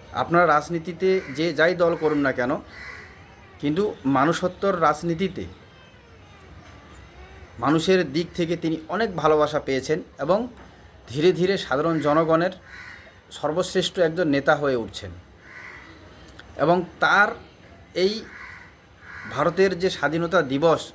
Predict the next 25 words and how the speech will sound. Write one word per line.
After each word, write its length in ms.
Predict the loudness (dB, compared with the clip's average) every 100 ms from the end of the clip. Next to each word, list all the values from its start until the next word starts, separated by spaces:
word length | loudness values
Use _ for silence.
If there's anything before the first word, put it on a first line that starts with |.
| -8
এবং 200 | -4 -4
সেই 240 | -2 -4
স্বাধীনতা 480 | -2 -2 -2 0 -2
দিবসকে 520 | -2 -2 0 -2 -2
উপলক্ষ 480 | -2 0 0 0 0 -4
করে 240 | 0 0 0 -6 -18 -18 -20 -20 -20 -20 -20 -6
তিনি 200 | -2 2
নিজেও 320 | 2 4 2
বললেন 340 | 4 2 2 0
যে 100 | -2
একদিকে 480 | -2 -4 -4 -4
তেম-, 340 | -2 -2 -2 -2 -10 -18
যেমন 300 | -2 0 2
দুস্থ 300 | 0 -4 0
মায়েদের 460 | 2 4 4 4 0 0
তিনি 260 | -4 -4 -6
শাড়ি 300 | -8 -2 0
বিতরণ 360 | -2 -2 -2 -2 -2
করবেন 320 | -2 -2 -6 -10 -20 -20 -18 -16 -16 -18 -20 -20 -6
এবং 260 | 0 2 4
বাচ্চাদের 540 | 0 2 0 2 2 0 -8 -20 -20 -20
খাতা 280 | -10 0 0
কলম 380 | 2 0 0 -4 -10 -8
দিবেন, 260 | -6 -6 -10 -16 -20 -20 -20 -20 -20 -14 -4
কিন্তু 200 | -2 -2